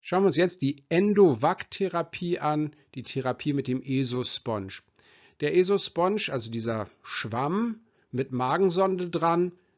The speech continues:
wird auf endoskopischem Wege unter Sicht und unter Durchleuchtungskontrolle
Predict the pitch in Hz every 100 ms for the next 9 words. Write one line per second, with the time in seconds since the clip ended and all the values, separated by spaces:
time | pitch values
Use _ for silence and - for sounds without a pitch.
0 | - 110 151 190 202 - _ _ _ -
1 | 139 - 156 185 190 - - - 175 -
2 | - 135 110 131 190 196 196 - 180 190
3 | 143 120 113 208 233 - - - 170 180
4 | - 165 143 120 117 117 131 170 175 190
5 | - - 143 - 143 143 147